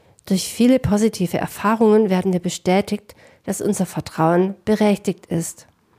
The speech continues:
Wir stellen es nicht in Frage, solange wir nicht enttäuscht werden. Doch ist das Vertrauen ruiniert,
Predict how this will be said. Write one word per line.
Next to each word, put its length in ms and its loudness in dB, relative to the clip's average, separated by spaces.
Wir 220 4
stellen 340 -2
es 180 -4
nicht 240 -2
in 140 -2
Frage, 520 0
solange 480 0
wir 120 2
nicht 220 -2
enttäuscht 560 -4
werden. 320 -2
Doch 120 0
ist 200 -2
das 120 -4
Vertrauen 400 0
ruiniert, 640 2